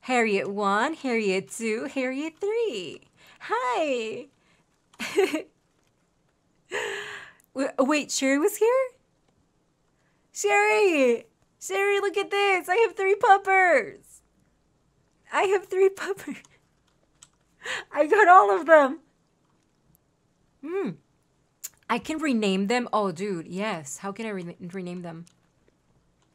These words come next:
Okay. Check. Harriet is hungry. Oh, you're hungry. Oh, girl. Oh, girl, I don't have enough food for everybody. Let me go buy food. Hold, hold on.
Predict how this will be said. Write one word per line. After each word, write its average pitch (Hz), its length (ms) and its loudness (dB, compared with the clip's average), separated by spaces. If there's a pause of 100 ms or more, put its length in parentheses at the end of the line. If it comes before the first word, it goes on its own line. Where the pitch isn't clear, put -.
(200)
Okay. 185 300 -16 (920)
Check. - 460 -14 (840)
Harriet 220 300 -4
is 233 120 -6
hungry. 202 480 -8
Oh, 208 160 -10
you're 202 180 -8
hungry. 202 420 -8
Oh, 202 260 -12
girl. 196 460 -10 (680)
Oh, 226 160 -6
girl, 226 260 -6
I 208 100 -4
don't 208 220 -12
have 220 160 -10
enough 214 220 -12
food 226 280 -14
for 220 160 -12
everybody. 202 680 -10 (640)
Let 208 80 -8
me 240 100 -6
go 240 80 -4
buy 196 160 -4
food. 165 320 -14
Hold, 190 220 -12
hold 175 260 -12
on. 160 160 -14